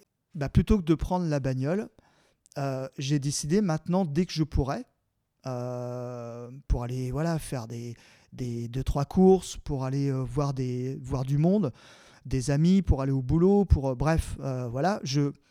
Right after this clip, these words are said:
je, quand je peux le faire, en tout cas, euh, que c'est pas trop loin et que voilà,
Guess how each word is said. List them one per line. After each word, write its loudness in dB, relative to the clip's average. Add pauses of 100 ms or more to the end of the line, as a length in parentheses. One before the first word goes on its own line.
(340)
je, -2 (180)
quand 4
je -4
peux 8
le 4
faire, 0 (380)
en -6
tout -10
cas, -2 (600)
euh, -4
que -10
c'est -4
pas 0
trop -2
loin 2
et 0
que -12
voilà, -4